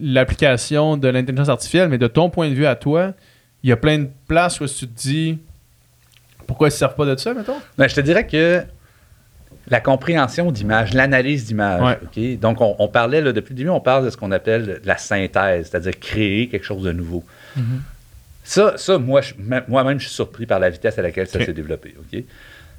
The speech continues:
Speaker 2: Mais la compréhension de l'image, c'est quelque chose, c'est une capacité qu'on a depuis quand même pas mal longtemps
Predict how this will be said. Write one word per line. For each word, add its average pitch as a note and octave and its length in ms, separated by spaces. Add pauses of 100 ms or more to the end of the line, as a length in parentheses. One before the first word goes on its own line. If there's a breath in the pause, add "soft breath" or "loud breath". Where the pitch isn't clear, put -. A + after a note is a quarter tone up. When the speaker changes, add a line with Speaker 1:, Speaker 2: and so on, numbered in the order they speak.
Speaker 2:
Mais A2 180
la A2 120
compréhension D3+ 1000
de G#2 100
l'image, F2+ 720 (460 soft breath)
c'est - 100
quelque A2+ 200
chose, F3+ 460
c'est - 120
une F#2+ 100
capacité A2 420
qu'on F#2+ 220
a C#3 60
depuis A#2 240
quand A#2+ 180
même C#3+ 220
pas F#2 240
mal G2 260
longtemps E2+ 460